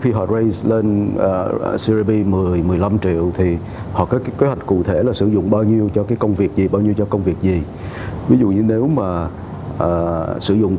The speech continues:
tiền nhiều quá cho, cho, cho R and D để, ờ, để, hoặc là sử dụng tiền nhiều quá để có user, mà user vô nhiều lại không có đủ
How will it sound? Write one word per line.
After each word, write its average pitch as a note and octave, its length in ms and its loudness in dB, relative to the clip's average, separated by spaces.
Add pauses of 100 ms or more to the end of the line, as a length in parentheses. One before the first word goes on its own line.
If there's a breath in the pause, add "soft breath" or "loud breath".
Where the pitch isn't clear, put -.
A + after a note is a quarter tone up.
tiền F#2+ 220 2
nhiều F#2 200 2
quá G#2+ 480 0
cho, G2+ 480 0 (120)
cho, F#2+ 440 2 (100)
cho F#2 360 2
R G2+ 40 0
and F2+ 260 0
D G2 40 2 (580)
để, E2+ 420 2
ờ, F#2+ 600 -2 (240)
để, E2 340 2
hoặc F#2+ 220 -2
là F2+ 160 0 (160)
sử - 160 0
dụng G2 220 2 (100)
tiền G2 160 2
nhiều F#2+ 140 2
quá G#2 140 2
để G#2 100 0
có A#2+ 160 0 (140)
user, F#2+ 280 0 (400 loud breath)
mà F#2+ 80 2 (120)
user G#2+ 280 0
vô G#2 120 4
nhiều G2 240 2
lại F2 100 2
không A2+ 260 0
có B2 460 0
đủ E2+ 140 2